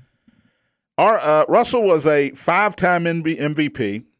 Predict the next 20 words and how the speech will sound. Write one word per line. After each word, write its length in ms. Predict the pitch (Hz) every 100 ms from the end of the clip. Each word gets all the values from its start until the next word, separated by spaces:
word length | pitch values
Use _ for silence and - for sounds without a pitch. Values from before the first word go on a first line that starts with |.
| _
twelve-time 760 | - 156 196 214 - 160 147 147
All-Star. 400 | 160 151 - 95
He 180 | 147 160
only 280 | 196 277 285
played 420 | - 233 226 -
thirteen 540 | 202 202 - 202 175
seasons 560 | 160 - 170 151 147 135
in 120 | 131
the 80 | 120
league, 240 | 120 87
nineteen 400 | 73 143 151 170
fifty-six 680 | 147 156 143 139 - 143 127
to 100 | -
nineteen 400 | 110 117 123 113
sixty-nine, 680 | - 117 - 113 107 104 107
and 120 | -
he 120 | 131 120
coached 440 | - 220 277 -
the 100 | 151
Celtics 720 | - 120 104 - 107 - -